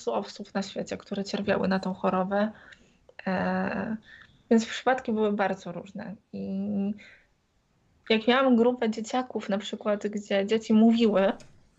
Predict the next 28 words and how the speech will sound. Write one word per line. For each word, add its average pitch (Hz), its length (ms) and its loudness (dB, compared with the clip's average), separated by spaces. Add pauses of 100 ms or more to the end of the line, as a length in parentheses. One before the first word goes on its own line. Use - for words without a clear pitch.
(640)
tak 214 220 -2 (320)
pół 269 180 4
na 233 120 4
pół, 226 220 4
ale 202 220 -2
mówiły 220 500 2
i 214 140 -2
rozumiały, 220 420 -2
co 220 120 -12
się 214 140 -6
do 202 100 -6
nich 202 220 -4
mówi 208 320 -4
i 196 60 -4
wykonywały 208 600 0
wszystkie 214 300 -2
polecenia, 214 640 0 (580)
no 226 80 2
to 220 120 0
tam 247 160 2
na 254 100 2
przykład, 226 520 -4
e, 196 400 -2
wymyślaliśmy 208 720 -2
jakieś 208 280 -4
takie 202 260 -4
zabawy 196 380 0
instrumentalne, 190 1080 -4